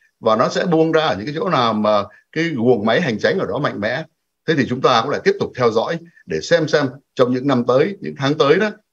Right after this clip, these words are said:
thì các cái hoạt động của các cái tổ chức khủng bố Al-Qaeda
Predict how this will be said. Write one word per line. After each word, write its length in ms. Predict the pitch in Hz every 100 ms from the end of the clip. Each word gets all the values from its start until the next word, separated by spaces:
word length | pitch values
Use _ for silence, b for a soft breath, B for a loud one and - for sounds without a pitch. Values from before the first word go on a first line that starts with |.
| -
thì 60 | -
các 80 | 160
cái 80 | 196
hoạt 240 | 131 110 123
động 260 | 120 117 - _ _ _ -
của 220 | 98 80
các 100 | 147
cái 100 | 175
tổ 120 | - -
chức 120 | 196
khủng 220 | - 85
bố 180 | 87 151 139
Al-Qaeda 420 | 135 127 123